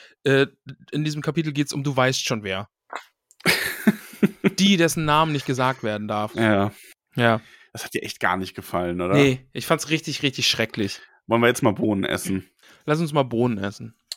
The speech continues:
Speaker 2: Ich esse meine Bohne zuerst.
Speaker 1: Okay.
Speaker 2: Meine Bohne ist himmelblau und,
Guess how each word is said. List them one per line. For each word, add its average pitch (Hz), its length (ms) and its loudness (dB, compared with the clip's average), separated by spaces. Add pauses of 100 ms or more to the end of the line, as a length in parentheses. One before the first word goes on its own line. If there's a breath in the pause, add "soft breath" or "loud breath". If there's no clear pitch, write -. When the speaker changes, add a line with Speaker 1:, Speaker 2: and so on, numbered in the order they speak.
Speaker 2:
Ich - 180 -2
esse 123 160 -4
meine 107 200 -2
Bohne 101 240 -6
zuerst. 104 540 -10
Speaker 1:
Okay. 185 320 -2
Speaker 2:
Meine 131 320 0
Bohne 131 380 -6
ist - 400 -12
himmelblau 135 840 -2 (320)
und, 131 480 2